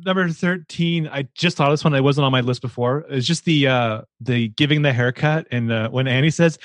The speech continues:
"Well, don't shut your eyes too." <laughs> I love that. Um, twelve, the real med exchange, uh, for Lilo when, uh, after both girls meet Dennis Quaid for the first time and Annie says,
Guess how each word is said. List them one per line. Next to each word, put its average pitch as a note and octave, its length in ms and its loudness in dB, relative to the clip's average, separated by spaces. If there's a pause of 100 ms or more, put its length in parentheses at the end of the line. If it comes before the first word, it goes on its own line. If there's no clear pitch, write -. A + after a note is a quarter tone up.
(140)
"Well, B3+ 80 4
don't C4+ 220 4
shut - 340 2
your F3+ 200 6
eyes C#3+ 280 2
too." F3 440 4 (880)
<laughs> - 880 -20
I D#3 100 0
love D3+ 220 -2
that. B2+ 300 -6
Um, C3 560 -4 (400)
twelve, F3 480 2
the D#3 100 2
real D#3 240 2
med D3+ 160 0
exchange, D#3+ 680 -2 (100)
uh, C3 340 0 (120)
for C#3+ 140 0
Lilo D3 560 0
when, B2+ 240 0
uh, A2+ 260 0
after C3+ 220 -2
both C3 220 0
girls C#3+ 260 0
meet C3 120 -2
Dennis C3 220 -2
Quaid C3 200 -2
for B2+ 100 -8
the B2 100 -4
first B2+ 260 -4
time A#2+ 260 -2
and A#2 100 -6
Annie A#2 200 -2
says, A#2 520 -2